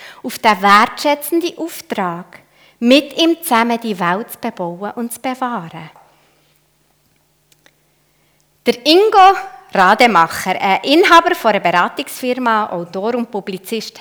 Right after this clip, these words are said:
hat so zusammengefasst und mit seinen Worten möchte ich abschließen.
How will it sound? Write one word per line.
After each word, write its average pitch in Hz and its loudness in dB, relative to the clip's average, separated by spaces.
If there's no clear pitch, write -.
hat 311 -6
so 170 -8
zusammengefasst - -8
und 220 -12
mit 202 -14
seinen 233 -2
Worten 175 -8
möchte 190 -14
ich - -18
abschließen. - -16